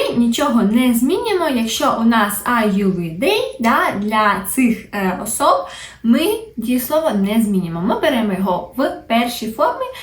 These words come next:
без, е, частички to. Read. Я, I read, you read, we read, they read. Це правило у нас діє до, е, усіх дієслів, окрім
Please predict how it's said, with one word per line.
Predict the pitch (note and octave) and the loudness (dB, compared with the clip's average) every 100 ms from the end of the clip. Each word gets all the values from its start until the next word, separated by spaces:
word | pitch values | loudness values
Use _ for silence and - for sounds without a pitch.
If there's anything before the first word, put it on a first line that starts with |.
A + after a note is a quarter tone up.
| - | -10
без, | G#3 C4+ D#4+ D#4+ C#4+ | 0 2 2 0 0
е, | B3 A#3+ A3+ G#3 G3+ | 0 2 2 0 -2
частички | G3 - A#3 A#3 - G#3+ - - | -6 -2 -2 -2 -2 -6 -6 -4
to. | F#3+ F#3+ - - - - - - _ - | -4 -4 -14 -20 -20 -20 -20 -20 _ -2
Read. | A3+ A3 F#3+ - | 2 2 0 -6
Я, | A#3 D4+ - D4 C4 | -4 -4 -2 0 2
I | G#3 G3 | 2 2
read, | C#4+ F#4+ B4+ | 2 2 2
you | A#3+ A#3+ A#3 G3+ | 4 6 6 4
read, | C#4 F4+ G#4 G#3 | 2 2 0 0
we | G#3 F#3+ G#3 | 2 2 2
read, | E4+ F4+ - | 2 0 -4
they | F#3+ G3+ A3 A3+ A3 - F3 F#3+ | -6 0 2 2 2 -4 -2 4
read. | B3 E3+ - - A#3+ - | 4 4 -2 -12 -8 -2
Це | F4+ B4+ C#5+ - | 2 4 2 2
правило | C#4 B3+ G3 F#3 F#3+ G3+ A3+ A4+ A#4+ | 2 2 4 2 2 2 2 2 2
у | |
нас | B3 C#4 D#4+ A3+ | 2 2 0 0
діє | B3 D4 C4 | 0 2 2
до, | A3 G#3 C#4 C4+ | 4 4 4 2
е, | B3 - G3 F#3+ F#3 F3+ | 0 -2 0 2 2 0
усіх | A#3 A#3 - B3+ B3 F#3 - | 0 0 2 4 4 2 -2
дієслів, | G#3+ C4+ F#4 B3+ A#3 - F#3 F3 A#3+ C5+ - - | 0 4 4 2 -2 -2 0 0 0 -2 -4 -4
окрім | - C#4 - D4 B3+ A3+ F4+ | 0 0 0 2 4 4 2